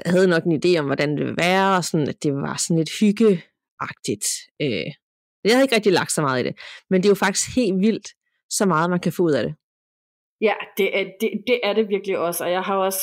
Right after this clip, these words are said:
Speaker 2: virkelig haft det, nu har jeg gjort det selv i lang tid, men, men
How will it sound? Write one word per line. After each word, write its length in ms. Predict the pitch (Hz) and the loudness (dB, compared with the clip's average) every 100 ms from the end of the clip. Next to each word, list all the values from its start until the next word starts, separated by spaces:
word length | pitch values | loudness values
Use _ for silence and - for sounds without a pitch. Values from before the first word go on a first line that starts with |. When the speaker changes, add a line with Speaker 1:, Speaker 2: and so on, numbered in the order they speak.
| - | -2
Speaker 2:
virkelig 340 | 220 214 208 | -2 0 -2
haft 280 | 208 202 - | 0 -4 0
det, 340 | 214 202 185 180 - - 208 | 2 4 2 0 -6 -6 -2
nu 60 | |
har 120 | 208 | 0
jeg 100 | 196 196 | 0 -2
gjort 160 | 202 - | -4 -4
det 80 | 196 | -6
selv 200 | - 202 | -4 0
i 40 | |
lang 360 | 196 185 185 196 | 0 0 -2 -4
tid, 180 | 202 185 - _ _ - | -2 -2 -4 _ _ -4
men, 460 | 208 196 196 190 202 | -2 0 -2 -2 -2
men 300 | 208 196 | -2 -4